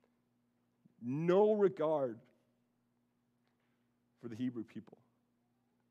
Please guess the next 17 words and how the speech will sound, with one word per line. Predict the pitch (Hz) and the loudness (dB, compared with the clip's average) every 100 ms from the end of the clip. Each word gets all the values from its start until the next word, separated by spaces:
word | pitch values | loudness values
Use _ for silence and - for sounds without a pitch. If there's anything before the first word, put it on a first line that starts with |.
| _ _ _ _ _ 104 | _ _ _ _ _ -10
And | |
then | 113 110 101 | -6 -6 -10
here | - 135 135 117 | -8 -2 -2 -2
in | 104 | -4
two | - 113 | -8 -12
twenty-five, | 131 107 101 101 98 98 - _ _ | -10 -12 -10 -8 -8 -8 -16 _ _
God | 113 110 101 _ _ - | -6 -4 -6 _ _ -16
knew. | 90 95 87 _ _ _ _ _ _ _ _ _ _ _ _ _ _ _ _ _ _ _ _ _ _ _ _ _ _ | -10 -8 -10 _ _ _ _ _ _ _ _ _ _ _ _ _ _ _ _ _ _ _ _ _ _ _ _ _ _
He | 131 | -8
knew | 120 131 143 | -4 -2 -2
every | 123 131 123 127 117 120 - _ _ _ 113 117 _ - | -2 -4 -4 -4 -6 -8 -20 _ _ _ -20 -20 _ -8
blister. | 131 147 - - 175 156 - _ _ _ _ _ _ _ _ _ _ _ _ _ _ _ _ _ _ _ _ _ - | -4 -4 -6 -6 -4 -4 -10 _ _ _ _ _ _ _ _ _ _ _ _ _ _ _ _ _ _ _ _ _ -10
He | 127 | -6
knew | 143 | -2
every | 147 139 135 | 0 -2 -4
unjust | 139 147 123 127 - - | -2 -2 0 -2 -2 -16
stroke. | - - - 131 156 185 - | -16 -14 -4 0 2 0 -4